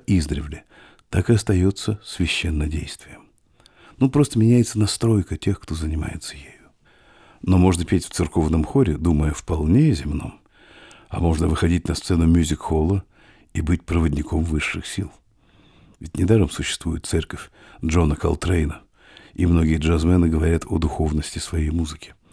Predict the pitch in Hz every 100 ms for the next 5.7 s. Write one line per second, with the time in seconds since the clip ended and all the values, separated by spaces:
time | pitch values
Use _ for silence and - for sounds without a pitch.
0 | _ _ _ - - - 85 78 - 101
1 | 95 90 - 104 101 95 90 98 92 -
2 | - - - - - - - 98 92 85
3 | - 160 - 85 78 71 78 78 76 73
4 | - - - 82 80 92 - - 82 80
5 | 80 - 82 78 78 78